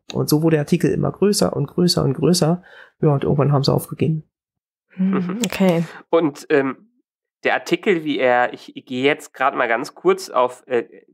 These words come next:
Speaker 3: Gargoyles Wiki, äh, wie er jetzt aktuell, weil, wie er jetzt aktuell ist, ähm, in der, der Form, der wurde dann in, im Laufe der Jahre noch weiter geprägt. Oder wie, wie viel wurde er erwe-, erweitert?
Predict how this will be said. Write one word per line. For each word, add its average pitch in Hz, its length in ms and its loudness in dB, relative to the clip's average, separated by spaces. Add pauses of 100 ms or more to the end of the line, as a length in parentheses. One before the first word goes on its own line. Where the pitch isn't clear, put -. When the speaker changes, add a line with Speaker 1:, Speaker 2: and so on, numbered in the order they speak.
Speaker 3:
Gargoyles 123 680 -2
Wiki, 135 760 -12 (280)
äh, 127 140 0
wie 156 140 -2
er 139 100 2
jetzt 165 280 -2
aktuell, 147 520 -2
weil, 147 200 -4
wie 143 140 -4
er 135 120 2
jetzt - 300 -2
aktuell 139 460 -6
ist, - 640 -10
ähm, 151 500 -6
in 139 160 -6
der, 156 540 0 (200)
der 143 220 0
Form, 170 580 -4 (300)
der 143 220 2
wurde 156 220 0
dann 143 280 -2
in, 139 600 -10
im 123 140 -12
Laufe 131 280 -2
der 120 380 -2
Jahre 127 360 -2
noch 120 200 -6
weiter 113 280 -2
geprägt. 107 540 -8
Oder 123 380 -2
wie, 139 380 -14
wie 135 360 -16
viel 139 280 -10
wurde 127 180 -14
er 107 240 -4
erwe-, 113 160 -6
erweitert? 110 480 -6